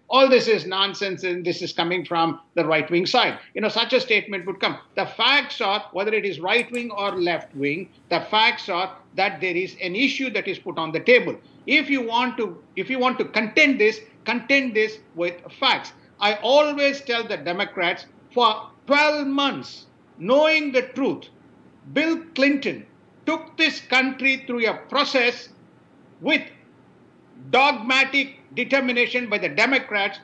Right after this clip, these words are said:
to stand by, but knowing the truth. Even the final concession,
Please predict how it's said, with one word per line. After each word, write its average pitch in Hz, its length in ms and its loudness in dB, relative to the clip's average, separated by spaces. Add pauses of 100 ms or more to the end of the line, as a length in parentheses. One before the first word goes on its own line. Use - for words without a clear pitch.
(140)
to 247 100 -2
stand 254 540 2
by, 214 340 2 (280)
but 175 280 -4
knowing 220 420 0
the 196 100 0
truth. 202 360 -2 (200)
Even 339 320 4
the 302 120 4
final 269 480 0
concession, 220 800 -2